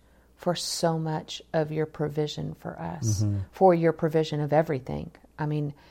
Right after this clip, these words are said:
Speaker 1: things that we had to wait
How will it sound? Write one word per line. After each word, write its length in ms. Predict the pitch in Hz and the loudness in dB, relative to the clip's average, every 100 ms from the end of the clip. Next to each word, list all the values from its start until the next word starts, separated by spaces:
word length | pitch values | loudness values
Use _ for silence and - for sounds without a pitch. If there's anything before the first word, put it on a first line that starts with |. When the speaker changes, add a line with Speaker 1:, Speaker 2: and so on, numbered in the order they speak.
| - _ - | -20 _ 2
Speaker 1:
things 540 | 165 160 156 - - _ _ _ _ - _ _ - | 4 4 0 -4 -8 _ _ _ _ -20 _ _ 0
that 160 | 165 | 2
we 100 | 160 | 4
had 240 | 160 160 151 | 4 4 2
to 80 | 151 | 2
wait 340 | 143 160 | 4 6